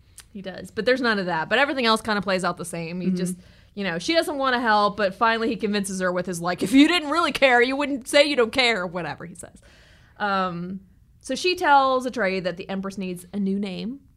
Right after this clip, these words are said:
Speaker 2: Yes.
Speaker 1: And that it cannot be given in anyone in Fantastica, but she doesn't know who can give it. So she only knows
Speaker 2: Do you think that's true? Do you think
Speaker 1: the
Speaker 2: she didn't know?
Speaker 1: I think she didn't know because it, A, because the story wills it to be so.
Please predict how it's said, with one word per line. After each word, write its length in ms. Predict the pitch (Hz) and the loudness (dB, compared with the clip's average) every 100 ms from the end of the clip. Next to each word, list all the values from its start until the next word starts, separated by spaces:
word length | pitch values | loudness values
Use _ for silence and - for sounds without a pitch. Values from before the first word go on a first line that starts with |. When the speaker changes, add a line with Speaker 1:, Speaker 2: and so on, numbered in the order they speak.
| - | -10
Speaker 2:
Yes. 420 | 156 165 - - _ _ _ - - _ - | -8 -8 -10 -20 _ _ _ -20 -20 _ -10
Speaker 1:
And 300 | 214 202 202 | -8 -6 -4
that 100 | 196 | -4
it 80 | 190 | -2
cannot 360 | 302 330 359 | 0 6 6
be 80 | 370 | 6
given 320 | 311 403 349 | 2 2 2
in 80 | 302 | 4
anyone 480 | 294 294 277 262 240 | 2 2 0 -2 -2
in 280 | - 311 330 | 0 2 0
Fantastica, 640 | 320 294 302 320 311 208 | -2 0 2 2 0 -2
but 100 | 185 | -2
she 120 | 190 247 | 0 0
doesn't 220 | 247 220 | 0 0
know 140 | 202 | -2
who 140 | 208 202 | -2 -4
can 280 | 208 165 143 | -6 -6 -10
give 120 | - | -16
it. 100 | - _ _ _ _ _ | -20 _ _ _ _ _
So 100 | 190 | -16
she 200 | 185 190 | -6 -2
only 220 | 190 202 | -2 0
knows 300 | 190 180 175 | -2 -2 -4
Speaker 2:
Do 140 | 180 254 | -6 -6
you 60 | |
think 180 | 269 311 | -4 -4
that's 200 | 262 240 | -6 -8
true? 240 | - 214 214 - - | -8 -8 -8 -12 -10
Do 80 | 196 | -8
you 60 | |
think 140 | 214 214 | -6 -4
Speaker 1:
the 100 | 196 | -4
Speaker 2:
she 80 | |
didn't 280 | 202 208 202 | -4 -6 -6
know? 240 | 214 208 214 _ - - - | -6 -8 -10 _ -20 -12 2
Speaker 1:
I 360 | 269 285 311 311 | 6 6 4 2
think 160 | 247 247 | 0 0
she 100 | 202 | -4
didn't 260 | 175 151 | -6 -8
know 260 | - - 202 - | -12 -12 -14 -8
because 520 | 220 220 220 208 190 202 | -6 0 2 2 -2 2
it, 320 | 220 - - - | 2 2 -6 -4
A, 360 | 202 165 196 - _ _ _ _ _ | -2 -2 -6 -12 _ _ _ _ _
because 260 | - 202 185 | -6 -4 -6
the 80 | 180 | -10
story 500 | - 196 185 156 - | -8 -4 -4 -4 -8
wills 320 | 185 175 190 190 | -8 -6 -6 -8
it 140 | - | -14
to 60 | 214 | -16
be 140 | - | -14
so. 340 | - - - | -14 -14 -14